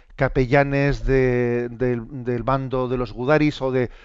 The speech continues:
de los batallones del ejército del gobierno vasco, y los fusilaron, pues, por haber colaborado con, eh, bueno, pues es un crimen,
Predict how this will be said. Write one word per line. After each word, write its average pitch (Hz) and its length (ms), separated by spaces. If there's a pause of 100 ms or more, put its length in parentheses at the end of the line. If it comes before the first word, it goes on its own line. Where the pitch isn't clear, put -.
(160)
de 131 80
los 123 140
batallones 131 720
del 131 260
ejército 127 640
del 127 100
gobierno 123 380
vasco, 185 520 (480)
y 123 460
los 123 140
fusilaron, 147 580
pues, 139 140
por 127 180
haber 139 220
colaborado 143 720
con, 123 220
eh, 127 160 (640)
bueno, - 220
pues 127 180
es 143 120
un 131 120
crimen, 147 540